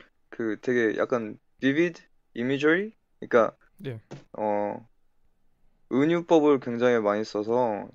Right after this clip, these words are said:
Speaker 1: 진짜 머릿속에 이 이미지가 그려지면서 엄청 자극적인 나레이션이에요.
Speaker 2: 아.
Speaker 1: 그러니까 예를 들자면 "You are lion in the field of lions, looking for the elusive same prey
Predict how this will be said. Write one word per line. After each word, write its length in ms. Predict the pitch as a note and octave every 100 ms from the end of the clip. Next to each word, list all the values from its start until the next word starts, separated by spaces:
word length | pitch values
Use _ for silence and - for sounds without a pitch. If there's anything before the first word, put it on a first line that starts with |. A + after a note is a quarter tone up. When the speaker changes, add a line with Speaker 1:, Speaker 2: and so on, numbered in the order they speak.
| -
Speaker 1:
진짜 420 | - C#3 C3+ A2+
머릿속에 600 | G#2 A2 C3 - A#2 A2+
이 160 | G#2 G#2
이미지가 480 | G#2+ B2 A#2+ A2+
그려지면서 920 | G2+ A#2 A2+ A2 G#2+ G2 G2+ G#2 G#2 B2
엄청 380 | A2 G#2+ A#2
자극적인 640 | G#2+ A#2 A2+ - A#2 A2 G#2
나레이션이에요. 520 | G#2 G2+ - - - _ _ _ _ _ _ _ -
Speaker 2:
아. 400 | C3+ A#2+ B2 B2 B2 - _ _ - - _
Speaker 1:
그러니까 340 | - B2 G#2+ G#2
예를 240 | B2 C3
들자면 600 | A#2 A2 A2 A2 G2+ G#2+ - - - _ _ _ _ _ _ -
"You 120 | A#2
are 120 | B2 A2
lion 440 | A#2+ C#3+ D3 C#3
in 140 | B2 A2+
the 100 | A2
field 320 | - D3 D3+
of 120 | D3 B2
lions, 680 | A#2+ A#2+ A#2 A#2+ - - _ _ _ _ _ _ _ _ _ -
looking 280 | B2 C#3+ C3+
for 100 | C3+
the 160 | B2 A#2+ -
elusive 560 | A#2+ C#3 C3+ C#3 B2 -
same 360 | - C3+ C3+ -
prey 540 | - B2 B2 B2 B2+